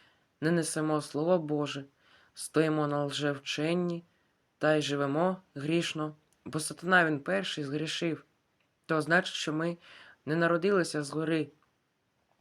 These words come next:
та не з'єдналися з Ісусом Христом. Бо коли ми з'єдналися з Ісусом, то не живемо по душі та по плоті, а наша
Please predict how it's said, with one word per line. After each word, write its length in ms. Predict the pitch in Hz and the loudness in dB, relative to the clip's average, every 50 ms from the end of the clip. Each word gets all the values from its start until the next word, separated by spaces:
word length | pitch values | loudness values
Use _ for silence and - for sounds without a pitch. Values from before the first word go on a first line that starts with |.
| _ _ | _ _
та 140 | - 135 147 | 2 2 4
не 100 | 151 143 | 4 2
з'єдналися 720 | 135 139 147 139 143 156 160 175 180 175 - - 170 165 - _ - - - _ - | 0 -2 -4 -2 0 2 4 4 4 2 0 -6 -8 -10 -12 _ -20 -20 -20 _ -12
з 140 | 131 135 | -8 -6
Ісусом 440 | 143 135 139 160 170 170 - 180 170 | -6 -4 -2 -2 -2 0 -2 -4 -6
Христом. 580 | - - 156 156 - - - 151 147 147 143 143 - _ _ - - - - - - _ _ _ - | -4 -6 -6 -6 -6 -6 -2 0 0 0 0 -4 -8 _ _ -20 -20 -20 -20 -20 -20 _ _ _ -10
Бо 140 | - 143 156 | -6 -6 -2
коли 260 | - 170 170 170 165 | 2 4 4 4 4
ми 180 | 156 156 160 147 | 2 2 0 -2
з'єдналися 800 | 139 143 151 143 160 160 156 151 147 147 - - 147 147 143 - _ _ _ - | -2 -2 -2 -2 -2 -2 0 0 -2 -4 -6 -6 -6 -8 -8 -10 _ _ _ -18
з 140 | 135 - - - | -16 -14 -10 -8
Ісусом, 640 | 156 147 151 - - 190 202 202 - 170 156 151 151 _ _ _ - - - _ _ _ _ | -8 -6 -6 -4 -4 -4 -4 -4 -4 -6 -6 -6 -8 _ _ _ -20 -20 -20 _ _ _ _
то 400 | - 147 151 151 147 143 139 139 - - | -2 0 2 2 2 0 -2 -6 -10 -8
не 140 | 139 151 160 | -6 -4 -2
живемо 600 | 156 165 170 170 170 175 190 208 208 196 - - _ _ _ _ _ _ _ _ _ | 0 0 0 2 2 2 0 0 0 -2 -4 -10 _ _ _ _ _ _ _ _ _
по 120 | - 156 156 | -4 -2 0
душі 560 | 151 151 147 - - - 160 180 190 196 190 _ _ _ _ _ | 2 2 2 2 0 0 2 2 0 0 -4 _ _ _ _ _
та 140 | - 185 196 | 2 2 2
по 140 | 190 - 185 | 2 0 -6
плоті, 600 | 180 - 151 160 170 170 175 170 170 - 139 131 - _ _ _ _ _ _ - | -8 -6 -6 -4 0 0 0 0 -2 -4 -10 -12 -12 _ _ _ _ _ _ -10
а 120 | - 135 | -8 -4
наша 580 | 135 139 147 160 165 160 - - 147 143 147 | 0 2 4 4 4 2 0 -4 -4 -6 -6